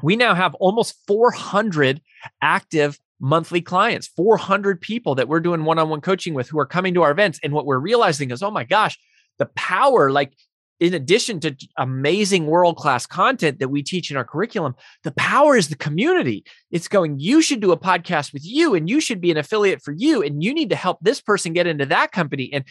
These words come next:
you guys should share speaking leads. And, you know, this person writes for Forbes, and they need articles,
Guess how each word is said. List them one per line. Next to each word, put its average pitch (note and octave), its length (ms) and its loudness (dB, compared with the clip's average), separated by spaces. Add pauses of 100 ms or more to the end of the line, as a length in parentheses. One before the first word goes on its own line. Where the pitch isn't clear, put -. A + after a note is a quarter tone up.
(200)
you B3 160 0
guys F3+ 160 0
should D3+ 180 -10
share E3 220 -4
speaking C#4 480 0
leads. B2+ 240 -2
And, C3+ 180 -6 (220)
you D#3 80 0
know, D3+ 60 2
this D3 200 0
person G#3 320 -2
writes D#3+ 220 0
for D#3+ 200 0
Forbes, B3 400 2
and D3+ 120 0
they F#3+ 160 2
need A3 300 -4
articles, F#3 520 2